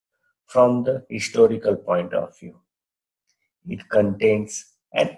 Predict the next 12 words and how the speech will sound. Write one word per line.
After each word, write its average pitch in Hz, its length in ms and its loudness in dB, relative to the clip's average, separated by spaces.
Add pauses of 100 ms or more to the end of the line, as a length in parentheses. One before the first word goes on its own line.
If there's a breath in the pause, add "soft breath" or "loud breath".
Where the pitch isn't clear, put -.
(120)
elements 98 540 2
of 95 120 0 (220)
time, 82 400 -4 (640)
explicitly 120 1080 -6 (160)
or - 260 0
implicitly. - 800 -10 (1400 loud breath)
One 117 300 6
such 123 420 0
place 117 500 -4
where 110 260 6
data 107 380 4
warehouse 110 720 0